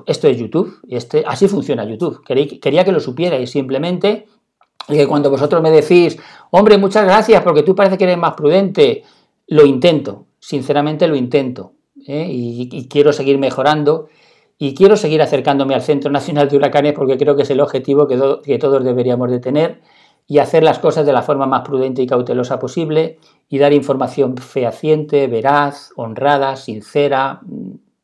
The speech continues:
con mucho cariño, porque lo hacemos con mucho cariño.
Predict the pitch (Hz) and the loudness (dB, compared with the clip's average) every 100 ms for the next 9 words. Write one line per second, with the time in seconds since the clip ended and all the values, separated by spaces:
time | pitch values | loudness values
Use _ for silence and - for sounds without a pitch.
0 | _ - _ - 123 147 151 127 139 147 | _ -20 _ -8 -4 -2 0 0 0 -2
1 | 135 156 _ _ _ 107 110 104 131 123 | -6 -14 _ _ _ -10 -8 -6 -4 -4
2 | - 113 127 127 110 107 135 131 147 | -6 -10 -8 -8 -8 -6 -8 -10 -16